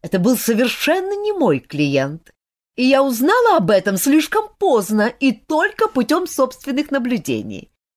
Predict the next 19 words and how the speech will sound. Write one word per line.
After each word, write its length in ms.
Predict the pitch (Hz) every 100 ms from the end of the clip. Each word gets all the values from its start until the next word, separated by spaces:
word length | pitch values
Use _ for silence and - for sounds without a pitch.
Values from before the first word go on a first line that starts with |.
| _ _
Но 200 | 214 240
ими 380 | 285 403 523 440
я 160 | 240 220
с 160 | -
вами 300 | 208 208 247
делиться 480 | 381 427 349 339 415
не 140 | 440
стану, 560 | 453 - 220 175 185 226 _ _ _ -
так 140 | 233
как 200 | 240 220
вы 200 | 247 359
неаккуратны 880 | 370 392 392 403 381 214 131 151 143
в 80 | 117
делах 440 | 220 262 427 453
и 40 | 302
не 140 | 311
отличаетесь 840 | 370 392 466 - 214 143 - 151 160
особой 340 | - 143 143
щедростью. 880 | 139 - 135 120 139 - - 127